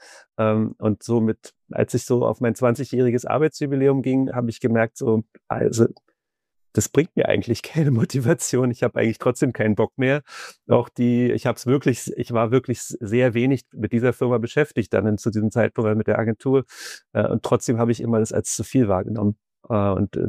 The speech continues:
die Energie, die ich dafür brauchte, wurde immer größer. Ähm, und es gab halt noch dieses, noch diese zwei anderen Projekte. Das eine, da, da hatte ich mich sehr, äh, überflüssig gemacht auf eine schöne Weise. Also da hatte ich ein,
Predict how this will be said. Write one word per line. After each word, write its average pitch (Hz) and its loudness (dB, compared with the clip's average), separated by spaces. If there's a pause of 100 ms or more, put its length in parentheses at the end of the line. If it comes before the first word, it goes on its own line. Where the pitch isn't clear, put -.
die 113 0
Energie, 110 2
die 113 0
ich 107 -4
dafür 117 0
brauchte, 110 -2
wurde 107 0
immer 110 -2
größer. 117 0 (640)
Ähm, 107 0 (640)
und 120 0
es 120 -2
gab 131 0
halt 127 0
noch 123 -2
dieses, - -4 (220)
noch 117 -2
diese 120 -2
zwei 110 0
anderen 151 0
Projekte. 151 0
Das 123 -4
eine, 127 2
da, 123 -2
da 113 -2
hatte - -2
ich 123 -4
mich 135 0
sehr, 123 0 (640)
äh, 113 2
überflüssig 185 0
gemacht 185 0
auf - -2
eine 135 0
schöne 175 2
Weise. 185 0
Also 120 0
da 113 2
hatte 120 0
ich 113 -2
ein, 110 -2